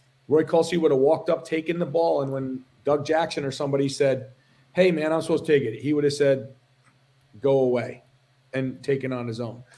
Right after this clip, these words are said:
So that's maybe where people are not understanding. If you look at the ti-,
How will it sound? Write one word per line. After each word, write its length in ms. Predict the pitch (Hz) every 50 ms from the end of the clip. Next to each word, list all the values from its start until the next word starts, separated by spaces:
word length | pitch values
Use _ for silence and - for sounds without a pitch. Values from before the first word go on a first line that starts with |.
| - - - _ _
So 400 | - - 185 185 170 - - - - - - _ _ _ -
that's 420 | 117 160 165 175 185 180 - -
maybe 440 | 151 170 180 185 202 196 175 180 180
where 280 | 170 147 165 165 160 165
people 380 | - 180 165 - - 151 156
are 40 | 151
not 220 | 147 151 147 143
understanding. 840 | 143 143 139 131 131 127 - - 139 139 139 135 127 120 107 113 117
If 100 | 117 117
you 160 | 151 151 143 - -
look 180 | 151 165 165 185
at 120 | 180 180
the 80 | - 160
ti-, 180 | - - 180